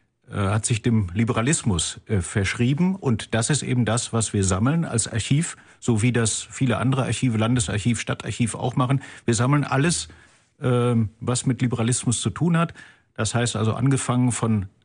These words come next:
äh, Akten, äh, aber auch Fotos, äh, Filme,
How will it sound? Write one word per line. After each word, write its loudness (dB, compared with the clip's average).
äh, 0
Akten, 2
äh, 0
aber 0
auch -4
Fotos, 0
äh, 0
Filme, 2